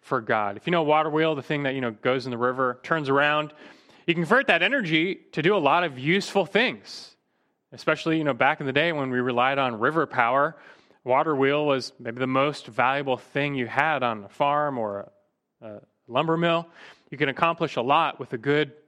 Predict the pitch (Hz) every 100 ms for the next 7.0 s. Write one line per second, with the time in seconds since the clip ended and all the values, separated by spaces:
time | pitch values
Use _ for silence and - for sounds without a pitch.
0 | _ _ 127 190 214 151 117 92 _ _
1 | _ _ _ _ _ _ - 175 220 196
2 | 202 262 202 208 202 - - _ _ -
3 | 220 262 185 226 196 - 190 208 170 165
4 | 175 175 - 240 - 143 - 190 160 143
5 | 202 - - 185 294 220 131 95 _ _
6 | _ _ _ _ - 123 113 - 123 104